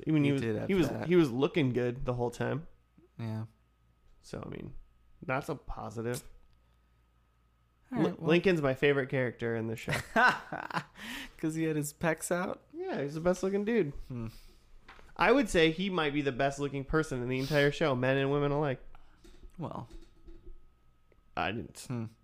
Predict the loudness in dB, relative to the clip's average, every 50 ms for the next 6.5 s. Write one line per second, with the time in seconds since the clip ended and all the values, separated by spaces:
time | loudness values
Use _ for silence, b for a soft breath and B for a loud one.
0 | _ _ _ -12 -6 -6 -2 0 2 2 2 2 0 -2 -4 -4 -8 -8 -4 -2
1 | -2 -2 -2 -2 -2 0 0 2 2 2 2 2 2 2 4 4 4 2 0 -2
2 | -6 -6 -4 -4 -4 -4 -6 -6 0 2 2 2 2 2 0 0 0 0 0 0
3 | 0 0 -2 -6 -12 -20 -20 -20 -20 -20 -20 -20 -20 -20 -20 -20 -20 -20 -20 -20
4 | -20 -20 -20 b b b b b b b b b _ -8 -6 -4 -4 -4 -4 -2
5 | -2 -2 -2 -4 -4 -2 0 0 0 0 -2 -4 -4 0 2 2 2 2 0 0
6 | 0 2 2 4 4 2 2 2 2 0